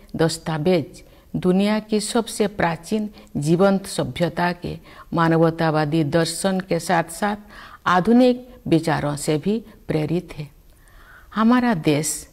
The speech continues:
बाबा साहेब भीमराव अंबेडकर का सदैव ऋणी रहेगा, जिन्होंने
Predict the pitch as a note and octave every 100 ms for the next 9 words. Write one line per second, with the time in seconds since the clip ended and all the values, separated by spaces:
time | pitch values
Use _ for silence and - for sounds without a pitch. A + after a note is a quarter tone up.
0 | - - - - C#3 D#3 D#3 D#3+ D#3+ D#3
1 | D3+ C3 D#3+ F3 E3+ D#3+ - - D#3+ D#3
2 | E3 - E3 E3 E3+ E3 - - - -
3 | E3+ E3 E3 E3 D3 D3+ D3+ C#3+ C#3+ -
4 | D#3 - - - - E3+ F#3+ F3+ F3+ F3
5 | F#3 G3